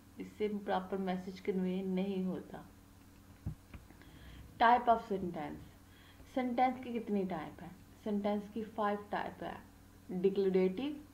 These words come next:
या फिर स्टेटमेंट sentence, इसको simple sentence भी कहते हैं। उसके बाद question जिसमें सवाल पूछा जाता है उसको कहते हैं interrogative sentence। उसके बाद exclamation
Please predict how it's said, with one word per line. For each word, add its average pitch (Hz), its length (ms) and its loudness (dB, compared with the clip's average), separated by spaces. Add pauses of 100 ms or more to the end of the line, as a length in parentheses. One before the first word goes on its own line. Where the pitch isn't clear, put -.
(140)
या 208 120 0
फिर 220 140 0
स्टेटमेंट 220 920 4 (100)
sentence, 190 520 -2
इसको 214 320 -6
simple 226 460 -2
sentence 175 440 -6 (120)
भी 165 80 -4
कहते 165 300 -10
हैं। 180 160 -12 (580)
उसके 208 220 -6
बाद 208 400 6 (220)
question 220 480 2
जिसमें 170 340 -4
सवाल 196 400 4
पूछा 202 320 -2
जाता 170 300 -4
है 208 160 -2
उसको 202 280 -6
कहते 185 260 -4
हैं 196 220 -6
interrogative 170 800 0
sentence। 220 560 -4 (640)
उसके 254 240 0
बाद 240 500 4
exclamation 240 920 0